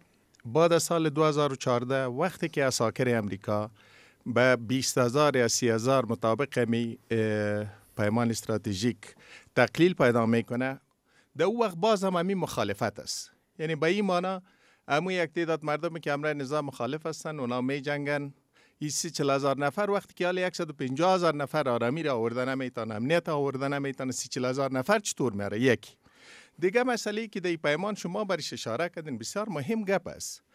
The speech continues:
وقتی که، اه، قوای امریکایی در اینجا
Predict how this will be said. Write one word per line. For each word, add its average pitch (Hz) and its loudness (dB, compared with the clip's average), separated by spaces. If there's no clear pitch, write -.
وقتی 214 -2
که، 202 -4
اه، 143 -2
قوای 180 0
امریکایی 135 -6
در 127 -4
اینجا 120 -4